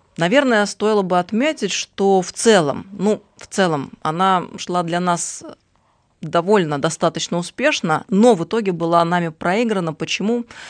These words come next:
Э, в частности, потому что армия была разложена изнутри. Если говорить о Второй мировой войне, то когда она началась, мы как раз в тот момент выбирались из разрухи.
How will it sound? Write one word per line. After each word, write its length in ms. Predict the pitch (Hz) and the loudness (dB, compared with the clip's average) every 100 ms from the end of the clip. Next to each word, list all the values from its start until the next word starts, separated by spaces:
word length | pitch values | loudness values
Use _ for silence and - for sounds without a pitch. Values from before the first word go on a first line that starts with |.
| - - | -20 -14
Э, 100 | 156 | -10
в 80 | 147 | -6
частности, 420 | - 220 202 185 | -2 -2 -2 -6
потому 280 | - - 165 | -8 -6 -4
что 240 | 175 175 180 | -4 -4 -2
армия 300 | 156 135 127 | -2 -4 -8
была 420 | 131 135 - - _ | -8 -8 -8 -12 _
разложена 560 | - 143 160 165 151 147 | -8 -6 -2 -4 -4 -8
изнутри. 540 | 143 151 151 147 - - - - - - | -8 -10 -10 -12 -12 -18 -20 -18 -12 -4
Если 240 | 202 226 | 0 2
говорить 320 | 202 226 226 | 2 2 2
о 80 | 196 | 0
Второй 340 | - 202 202 | 2 4 4
мировой 380 | 170 147 143 143 | 2 0 -4 -4
войне, 460 | 139 147 143 131 92 - | -4 -4 -4 -6 -8 -2
то 540 | 185 196 196 196 185 - _ _ _ _ _ - | 2 4 6 4 0 -8 _ _ _ _ _ -4
когда 380 | 180 175 214 233 | -2 2 4 6
она 140 | 214 | 4
началась, 760 | 208 190 196 190 247 247 - - | 2 0 0 4 4 2 -6 -6
мы 440 | 170 175 233 247 - | -4 2 2 2 0
как 220 | 185 180 | -2 2
раз 220 | 185 165 | 2 2
в 60 | - | -2
тот 200 | 170 160 | -6 -2
момент 420 | 160 165 254 240 | -2 0 0 -2
выбирались 580 | 175 160 170 202 202 - | -4 -2 0 2 0 -4
из 160 | - 160 | -6 -4
разрухи. 600 | 175 165 160 143 - 110 | -4 -4 -4 -8 -10 -14